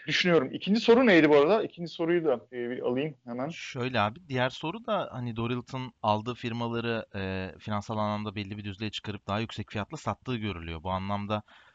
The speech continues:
Speaker 2: Formula bire girmek isteyen firmalara, başka markalara, e, gruplara bunu bir satış argümanı haline getirebilir mi acaba?
Speaker 1: Ee, orada şunun ekmeğini yiyecekler bence. Bu da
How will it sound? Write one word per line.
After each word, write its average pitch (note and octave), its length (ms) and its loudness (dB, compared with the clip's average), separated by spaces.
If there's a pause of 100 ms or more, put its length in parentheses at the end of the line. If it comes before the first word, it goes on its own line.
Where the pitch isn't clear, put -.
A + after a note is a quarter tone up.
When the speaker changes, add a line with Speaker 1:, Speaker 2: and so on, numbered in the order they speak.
Speaker 2:
Formula A#2 440 -2
bire A#2 220 0
girmek A2+ 380 -4
isteyen A2+ 300 -4
firmalara, G#2+ 680 -2
başka G2+ 320 -4
markalara, G2+ 720 -4
e, F2 40 -12 (440)
gruplara G2+ 600 -4 (400)
bunu A2+ 340 -4
bir A2+ 260 -10
satış - 420 -4
argümanı A2+ 400 -2
haline G#2+ 280 0
getirebilir A2 500 -4
mi G2+ 80 -4
acaba? F2 360 -8 (340)
Speaker 1:
Ee, D3+ 200 10
orada F3 320 10
şunun A#3+ 300 4
ekmeğini A3+ 380 6
yiyecekler G#3 540 6
bence. E3+ 560 2
Bu E3+ 80 -8
da G3 200 6